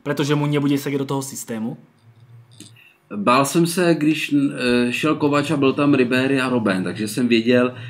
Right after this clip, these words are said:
Speaker 2: já s to, já dám nějak na pocit, já nad tímhle vůbec, jako, mě to nenapadlo. Předtím mě to napadlo,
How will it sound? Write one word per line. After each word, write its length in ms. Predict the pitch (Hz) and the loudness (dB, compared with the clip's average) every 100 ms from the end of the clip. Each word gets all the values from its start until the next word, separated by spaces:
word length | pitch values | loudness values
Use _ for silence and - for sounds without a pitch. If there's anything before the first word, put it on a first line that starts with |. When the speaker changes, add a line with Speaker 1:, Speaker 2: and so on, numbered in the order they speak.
| - | -6
Speaker 2:
já 180 | 101 120 | -2 -2
s 140 | - | -2
to, 220 | - 147 - | -4 -4 -4
já 200 | - 139 | -2 0
dám 240 | 139 147 | 2 4
nějak 200 | 165 170 | 4 2
na 100 | 156 | 0
pocit, 320 | 147 151 156 156 | -2 -4 -4 0
já 160 | 147 | 2
nad 180 | 143 143 | 2 0
tímhle 300 | 156 156 156 | 0 2 2
vůbec, 340 | 147 147 160 | 2 0 0
jako, 200 | 156 143 | 0 0
mě 120 | 156 147 | 2 4
to 100 | 156 | 4
nenapadlo. 460 | 151 151 127 101 | 4 2 0 -2
Předtím 220 | - 131 165 | -4 -2 2
mě 80 | |
to 100 | 180 | 4
napadlo, 580 | 165 143 147 135 92 - | 4 4 2 0 -2 -4